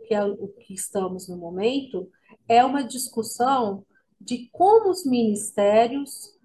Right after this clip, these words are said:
podem colaborar pra que esse programa consiga, de fato, fazer essa entrega. Então, estamos no momento de, de discussão dos objetivos específicos,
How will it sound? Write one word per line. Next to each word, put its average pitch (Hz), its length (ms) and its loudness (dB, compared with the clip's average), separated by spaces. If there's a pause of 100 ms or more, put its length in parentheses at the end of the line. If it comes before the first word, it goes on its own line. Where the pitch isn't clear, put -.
(200)
podem 311 440 0
colaborar 202 1000 0
pra 233 100 -4
que 233 320 -2
esse 269 220 -6
programa 220 880 -2
consiga, 233 560 -2
de 226 220 -18
fato, 233 340 -2
fazer 208 280 -2
essa 220 220 -4
entrega. 220 600 -6 (360)
Então, 254 240 -2
estamos 269 440 -2
no 233 80 0
momento 220 580 -2
de, 202 260 -10
de 202 320 -6
discussão 196 800 -6
dos 185 200 -8
objetivos 202 760 -4
específicos, 233 1000 -8